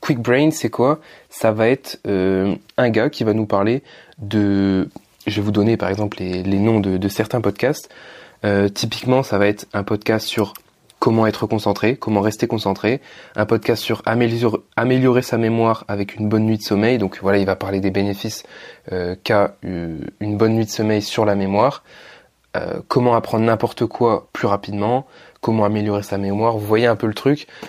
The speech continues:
Ça, c'est aussi un podcast que je trouve vraiment super intéressant. Le gars est vraiment spécialisé dans comment optimiser le cerveau, comment en retirer le plus de, de capacité, parce qu'avec son cerveau, on peut faire plein de trucs,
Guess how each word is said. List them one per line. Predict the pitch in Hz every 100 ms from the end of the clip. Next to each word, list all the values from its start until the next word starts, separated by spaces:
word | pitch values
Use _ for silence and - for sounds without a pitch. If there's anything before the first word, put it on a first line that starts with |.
| -
Ça, | -
c'est | 127 123
aussi | 117
un | 139
podcast | 127 123 127 -
que |
je | 117
trouve | - 104
vraiment | 117 143 131
super | - 143 143 123
intéressant. | 117 113 110 120 151 - -
Le | - 120
gars | 151
est |
vraiment | 117 120 135
spécialisé | - 120 120 113 117 127
dans | 107
comment | 101 - 123 127
optimiser | 120 - 117 110 113
le |
cerveau, | - 104 107 123
comment | 110 110
en |
retirer | 104 - 117 110
le | 104
plus | - 123 113
de, | 104 104 101 - - -
de | 113
capacité, | 117 110 104 - 135
parce | - -
qu'avec | 110 107
son | 110
cerveau, | 123 113
on | 110
peut | 104
faire | 98 -
plein | 131
de | 131
trucs, | 143 165